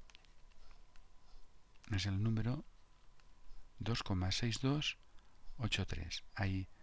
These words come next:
es, es un número, mm, que tiene una parte decimal finita, pero tenemos que aproximar hasta la segunda cifra decimal. La sigui-, la, la tercera, la de las milésimas, a, a, es mayor que cinco. Por lo tanto,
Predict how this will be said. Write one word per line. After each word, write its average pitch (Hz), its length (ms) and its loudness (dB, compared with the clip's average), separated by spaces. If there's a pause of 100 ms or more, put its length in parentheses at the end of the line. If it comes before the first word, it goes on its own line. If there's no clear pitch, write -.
(340)
es, - 240 4
es - 160 4
un 107 140 8
número, 117 400 6 (640)
mm, 101 180 4
que - 160 0
tiene 104 340 6
una 101 320 4
parte 101 240 4
decimal 95 440 2
finita, 143 500 12 (140)
pero 92 180 4
tenemos 98 320 6
que 113 100 4
aproximar 120 560 2 (400)
hasta - 240 2
la 87 80 4
segunda 92 340 4
cifra - 300 6
decimal. 127 500 4 (840)
La 110 140 6
sigui-, 117 360 6
la, 107 240 6 (100)
la 107 140 6
tercera, 139 580 6
la 110 120 4
de 95 100 4
las 98 180 2
milésimas, 117 500 6
a, 110 160 0
a, 98 280 2 (500)
es 104 140 2
mayor 107 240 6
que - 100 2
cinco. 120 500 4 (920)
Por - 100 4
lo 104 100 0
tanto, 104 420 4